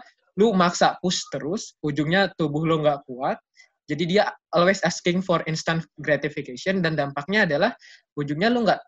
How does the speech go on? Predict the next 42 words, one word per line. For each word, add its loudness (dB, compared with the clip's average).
produktif 0
itu. -4
Jadi -4
menurut 0
gua 2
diatur -2
time -2
manajemennya, -8
misalnya -4
lu 0
Sabtu 0
Minggu -2
itu -4
jadwalnya -4
main -4
game 0
atau, -4
eh, -6
nonton -2
gitu. -16
Ya 0
oke, 0
Sabtu -6
Minggu. -8
Tapi -2
lu 0
promise 2
ke 0
diri -2
lo, -6
ya 0
berarti 0
hari 2
Sa-, -4
Senin 0
sampai 0
Jumatnya -6
harus -4
komitmen, -8
harus -6
kerja -10
keras -8